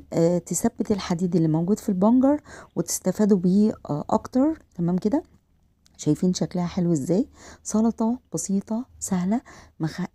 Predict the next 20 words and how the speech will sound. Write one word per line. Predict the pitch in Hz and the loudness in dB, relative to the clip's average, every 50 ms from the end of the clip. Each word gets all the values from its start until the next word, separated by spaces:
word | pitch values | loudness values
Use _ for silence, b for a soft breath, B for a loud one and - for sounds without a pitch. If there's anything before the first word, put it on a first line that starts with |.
| _ _ - | _ _ -8
ما | - | -6
اخدتش | - - 175 - - 156 185 196 - - - 180 | -6 -6 -6 -6 -2 -2 -2 -2 -2 -6 -6 -4
وقت | 185 - - _ - | -4 -4 -4 _ -16
خالص، | 180 - - 180 190 208 247 269 - - | -12 -4 -2 0 2 4 2 2 2 -2
مش | 226 180 - - | -4 -6 -4 -6
مكلفة، | 180 170 - 180 156 147 165 180 - - 254 320 B B B B B B B B | -6 -6 -4 -2 0 0 0 0 0 0 -2 -2 B B B B B B B B
وفي | 180 175 - - - | -6 -6 -4 0 2
نفس | 196 240 262 - - - | 2 2 2 0 0 2
الوقت | 240 233 226 233 247 - _ _ _ - | 2 4 4 2 0 -2 _ _ _ -4
مليانة | 185 165 165 175 170 175 190 196 202 220 226 226 233 | 0 0 2 2 2 2 4 4 4 4 4 2 2
فيتامينات | 220 196 196 - - 185 180 180 175 175 202 233 262 294 - _ _ _ - _ b b b b b b b b b b _ | 2 0 -2 -2 -2 0 0 2 2 2 2 2 2 2 -2 _ _ _ -20 _ b b b b b b b b b b _
ومعادن | - 160 165 165 180 175 180 214 233 226 254 247 233 220 | 0 2 2 2 2 2 2 2 2 4 4 4 4 4
يعني | 190 175 165 170 165 160 165 165 156 | 2 0 0 0 -2 -2 -2 -2 2
غايبة | 160 202 226 226 202 208 | 4 4 4 4 4 2
عننا | 185 175 165 170 175 165 165 | 2 2 2 2 0 0 -2
بصراحة. | - - - 175 175 170 190 - - - _ _ _ _ _ _ _ b b b b b b b b b b - - | -6 -8 -8 -6 -6 -6 -6 -8 -12 -20 _ _ _ _ _ _ _ b b b b b b b b b b -4 -2
الأولاد | 160 160 - - 175 170 185 190 | -2 0 2 2 4 4 4 4
عندي | 196 190 202 202 175 180 | 4 2 2 2 2 0
حبوها | 170 - 175 151 - 180 180 180 | -2 -4 -6 -4 0 0 0 0
جدًا. | 156 180 196 175 170 208 226 269 | 0 0 -2 -2 0 2 2 2